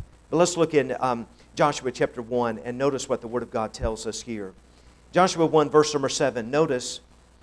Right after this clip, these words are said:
it says, "Only be thou strong and very courageous, that thou mayest observe to do according to all the law, which Moses my servant commanded thee." "Turn not from it to the right hand or to the left, that thou mayest prosper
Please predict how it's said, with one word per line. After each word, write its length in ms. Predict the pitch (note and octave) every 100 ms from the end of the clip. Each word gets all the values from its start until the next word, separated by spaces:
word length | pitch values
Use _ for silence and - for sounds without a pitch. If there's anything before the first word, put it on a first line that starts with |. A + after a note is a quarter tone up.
| -
it 100 | D#3
says, 300 | D#3 D3+ C#3+
"Only 220 | F3+ G3+
be 120 | F3+
thou 200 | E3 C#3
strong 500 | C#3 - D3+ C3 A#2
and 120 | A#2
very 380 | A2 C3+ C#3+ D#3
courageous, 640 | D#3 D#3+ C3+ A#2 A2 A2 -
that 180 | B2+
thou 200 | C3+ C#3
mayest 400 | D3+ D#3 D#3 D3+ -
observe 840 | B2 A2 D3 D3+ E3+ G3 G3+ -
to 100 | D3
do 300 | A#2 D3 C#3+ B2
according 500 | A#2+ - D3+ D3 C3+
to 200 | C3+ -
all 180 | C3+ C#3
the 100 | C3
law, 320 | B2 A2+ G2+ - - -
which 180 | A#2 -
Moses 420 | C3+ E3+ G3 F#3+
my 140 | F3+
servant 340 | E3 E3 C#3 A#2+
commanded 440 | C#3 C3 B2+ A2+
thee." 180 | A#2 G#2 - _ -
"Turn 240 | E3 D3
not 240 | D3+ F#3+ -
from 160 | F#3
it 100 | E3
to 80 | C#3+
the 100 | C3
right 220 | B2+ C3+
hand 360 | B2 B2 G#2+ G2+ -
or 140 | A#2
to 120 | C3+ D3+
the 80 |
left, 300 | C#3+ A2+ G2+
that 140 | A2+ G#2
thou 180 | B2+ C#3
mayest 320 | C#3+ D3 -
prosper 600 | - F3 - - B2